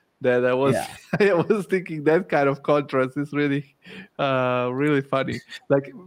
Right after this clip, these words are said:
Speaker 1: maybe you should do some, I don't know if you have already done, maybe some videos with, uh, Bill Gates and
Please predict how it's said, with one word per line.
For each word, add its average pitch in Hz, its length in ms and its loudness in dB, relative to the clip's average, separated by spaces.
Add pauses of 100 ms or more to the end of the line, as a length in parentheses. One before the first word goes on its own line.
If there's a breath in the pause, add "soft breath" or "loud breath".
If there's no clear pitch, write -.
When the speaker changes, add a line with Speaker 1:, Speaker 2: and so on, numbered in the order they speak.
Speaker 1:
maybe 185 260 2
you 277 120 2
should 175 200 -4
do 180 100 4
some, 139 260 -2
I 143 100 0
don't 156 120 0
know 147 100 -2
if 131 120 -6
you 127 60 -2
have 120 160 -2
already 117 300 -4
done, 120 240 -8
maybe 131 200 -8
some 123 240 -10
videos 123 460 -6
with, 113 180 -8 (120)
uh, 113 240 -6
Bill 120 240 -6
Gates 117 480 -8
and - 340 -16